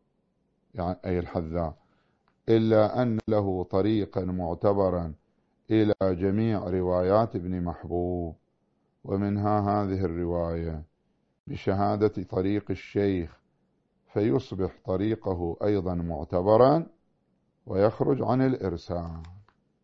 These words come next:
أي أن الشيخ الطوسي عنده سند صحيح إلى جميع كتب وروايات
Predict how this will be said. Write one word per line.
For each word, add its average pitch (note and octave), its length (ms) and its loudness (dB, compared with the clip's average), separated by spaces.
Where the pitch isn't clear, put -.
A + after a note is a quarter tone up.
أي B2+ 260 10
أن D3 120 4
الشيخ C#3+ 340 4
الطوسي G#2+ 880 -2
عنده F#2+ 640 0
سند A2 320 0
صحيح F#2 680 -4
إلى F#2+ 340 2
جميع A2 600 0
كتب B2+ 640 2
وروايات F#2 1040 4